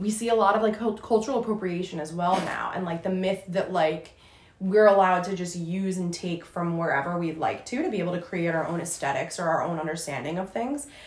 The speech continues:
and that's incredibly harmful to, to the cultures that you're stealing from, that you're taking from, that, like, we're not putting money back into. Um,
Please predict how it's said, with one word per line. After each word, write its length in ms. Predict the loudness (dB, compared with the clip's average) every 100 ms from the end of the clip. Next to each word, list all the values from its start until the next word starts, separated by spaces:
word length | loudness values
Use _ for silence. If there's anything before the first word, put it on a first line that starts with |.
| -8
and 120 | -2 0
that's 160 | 0
incredibly 460 | -4 -2 -2 0 -4
harmful 520 | -4 -6 -4 -4 -4
to, 360 | -2 0 -2 -6
to 180 | -6 -2
the 80 | -2
cultures 400 | -2 -2 -2 -2
that 120 | -6
you're 100 | -8
stealing 420 | -6 -6 -4 -4
from, 220 | -4 -4
that 60 | -4
you're 140 | -6
taking 400 | -6 -6 -6 -8
from, 300 | -4 -4 -2
that, 100 | -4
like, 180 | -6 -6
we're 140 | -4
not 320 | -2 -4 -6 -8
putting 260 | -4 -2
money 240 | -2 -4 -4
back 260 | -6 -4
into. 520 | -6 -6 -4 -4 -4 -6 -18 -20 -20 -20 -4 0
Um, 680 | 2 0 -4 -10 -12 -14